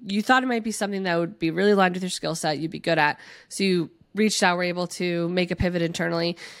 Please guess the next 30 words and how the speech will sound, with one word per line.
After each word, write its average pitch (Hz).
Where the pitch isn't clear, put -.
Do 226
you 285
have 269
any 285
recommendations 208
for -
people 175
listening 233
to 240
the 220
podcast 165
who 202
may 185
be 190
thinking, 170
"I 208
want 208
to 202
get 185
into 175
product 160
marketing. 151
I 165
don't 165
know 160
how 151
to 139
make 127
the 104
move"? -